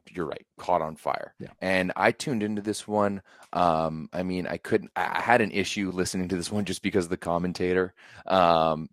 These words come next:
Speaker 1: you know what? And he was unbelievable. You got a classic Dusan Petkovic game out of this one, too. He was thirteen for thirty-five.
Speaker 2: Blocked
Speaker 1: Thirty.
Speaker 2: seven times.
Speaker 1: Just
Speaker 2: That is a
Speaker 1: blocked seven,
Speaker 2: classic,
Speaker 1: yeah,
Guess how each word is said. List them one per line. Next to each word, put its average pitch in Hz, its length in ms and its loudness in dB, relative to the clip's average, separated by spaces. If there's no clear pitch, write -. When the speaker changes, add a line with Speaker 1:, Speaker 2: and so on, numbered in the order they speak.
Speaker 1:
you 95 100 -4
know 90 200 2
what? 82 260 0
And 107 440 6
he - 280 -4
was 104 440 4
unbelievable. 82 760 -4
You 107 100 -4
got 123 120 12
a 113 40 8
classic 120 560 4
Dusan 104 420 2
Petkovic 101 480 0
game 95 240 0
out 90 140 2
of 90 80 -2
this 92 220 -2
one, 92 160 -2
too. 101 160 -4
He 95 120 -4
was 92 120 -4
thirteen 95 420 -4
for 95 100 -8
thirty-five. 87 720 2
Speaker 2:
Blocked 117 240 8
Speaker 1:
Thirty. 90 40 -6
Speaker 2:
seven 147 440 6
times. 175 420 8
Speaker 1:
Just - 80 4
Speaker 2:
That 160 160 10
is - 0 -
a - 20 10
Speaker 1:
blocked 170 220 10
seven, 110 560 8
Speaker 2:
classic, 107 80 -4
Speaker 1:
yeah, 95 300 2